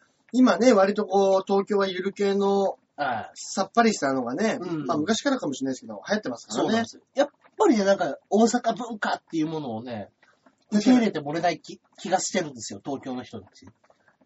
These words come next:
Speaker 1: あの、こう、ぐいぐい、
Speaker 2: はい。
Speaker 1: ぐいぐいのがね。
Speaker 2: はい、そうなんですよね。
Speaker 1: 確かに。
Speaker 2: うん。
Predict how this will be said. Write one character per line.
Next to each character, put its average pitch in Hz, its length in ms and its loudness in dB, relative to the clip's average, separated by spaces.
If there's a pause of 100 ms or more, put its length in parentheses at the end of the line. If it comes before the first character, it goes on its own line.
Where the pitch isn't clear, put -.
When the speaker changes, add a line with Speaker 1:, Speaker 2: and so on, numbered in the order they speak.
(120)
Speaker 1:
あ 156 120 -4
の、 175 120 -4
こ 175 400 -2 (840)
う、 - 40 -18
ぐ 156 240 4
い 320 220 6
ぐ 208 160 4
い、 131 300 2 (160)
Speaker 2:
は 135 260 -2
い。 - 60 -10
Speaker 1:
ぐ 320 120 2
い 320 180 2
ぐ 202 220 2
い 190 140 0
の 156 100 -2
が 135 120 2
ね。 185 300 0 (100)
Speaker 2:
は 120 400 -4
い、 - 20 -
そ 202 160 -2
う 165 40 2
な 135 60 0
ん - 20 -8
で 113 40 -12
す - 80 -14
よ 113 80 -12
ね。 269 160 -6 (640)
Speaker 1:
確 151 160 -6
か 139 60 0
に。 120 140 -2
Speaker 2:
う 135 60 -6
ん。 107 400 -12